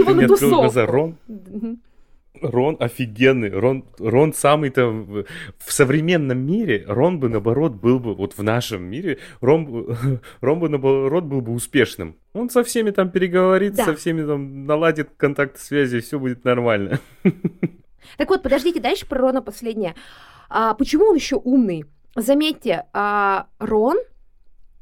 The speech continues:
Speaker 1: Очень важный момент, очень важный момент. Он, на самом деле, самый умный из них троих. Да, Гарри очень смелый.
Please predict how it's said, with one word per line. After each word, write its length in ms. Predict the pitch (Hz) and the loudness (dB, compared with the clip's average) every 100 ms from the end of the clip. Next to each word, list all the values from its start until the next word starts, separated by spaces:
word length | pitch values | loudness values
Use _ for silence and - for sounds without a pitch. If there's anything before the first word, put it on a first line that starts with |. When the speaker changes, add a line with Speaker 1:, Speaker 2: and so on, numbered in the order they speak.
| - | -6
Speaker 1:
Очень 300 | - 294 254 | -2 0 2
важный 320 | 226 220 196 | 2 0 -2
момент, 400 | 175 175 160 160 - | -4 -4 -6 -8 -6
очень 280 | 190 - 202 | -6 -4 -6
важный 260 | 190 202 | -6 -6
момент. 320 | 185 180 160 - - | -8 -6 -8 -12 -2
Он, 220 | 240 349 | 0 2
на 80 | 285 | 0
самом 220 | - 302 | -2 -2
деле, 120 | 269 | -2
самый 260 | - 254 240 | -2 0 2
умный 180 | 254 214 | 2 0
из 80 | 202 | -6
них 140 | 202 | -10
троих. 200 | - 165 | -10 -10
Да, 200 | 180 208 - | -2 -2 -2
Гарри 300 | 214 247 330 | -2 0 2
очень 320 | 262 - 247 | 0 -2 -8
смелый. 520 | - 269 190 165 233 | -4 -2 -2 -4 -10